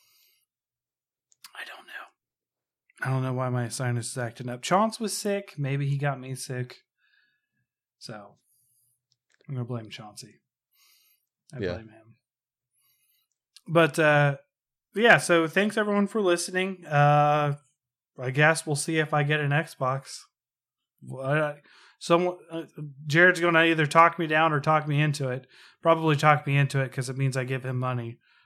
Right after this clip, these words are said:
Speaker 1: But, or use money that I already gave. Uh, it's all trade-ins at this point. Yeah, not really.
Speaker 2: Maybe, maybe this was secretly Sasha's plan with joining the,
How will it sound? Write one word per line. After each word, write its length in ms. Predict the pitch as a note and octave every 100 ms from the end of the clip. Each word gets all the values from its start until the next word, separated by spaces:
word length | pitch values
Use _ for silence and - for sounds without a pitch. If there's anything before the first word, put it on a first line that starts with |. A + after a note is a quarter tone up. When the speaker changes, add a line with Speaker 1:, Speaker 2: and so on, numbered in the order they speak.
| _ _
Speaker 1:
But, 340 | C3+ C3 B2 _ _ _ _ _ _ _ _ _ -
or 240 | C3 A#2+ A#2+ _ _ _ _
use 420 | D3 C#3+ D3+ C#3+
money 440 | D3+ D3+ D3+ D3+ D3
that 120 | C#3+
I 40 | C3+
already 220 | C#3 C#3
gave. 300 | C3 C#3+ D3
Uh, 140 | D3+ - - _ D#3+ C#3+ _ _ _ _ _ _ -
it's 160 | D#3 D#3
all 120 | C3+
trade-ins 500 | - A#2+ A2 G#2+ A2+
at 60 | G#2+
this 160 | G#2
point. 280 | - G#2 - _ -
Yeah, 180 | A2+ A#2
not 320 | A#2+ A3+ -
really. 340 | A#3 - - - _ _ _ _
Speaker 2:
Maybe, 320 | G2+ F2+ F#2 - _ _ _ _ _ _ _
maybe 280 | G#2+ G2+ G2+
this 300 | F#2+ G2 -
was 500 | F#2+ F2 F2+ - - _ _
secretly 680 | - - A3 G2 F2 F#2 E2
Sasha's 540 | - F2 F2+ - F2+
plan 320 | - - F2 E2+
with 160 | E2 _
joining 460 | - E2 E2+ E2+ D#2+
the, 240 | D#2 D#2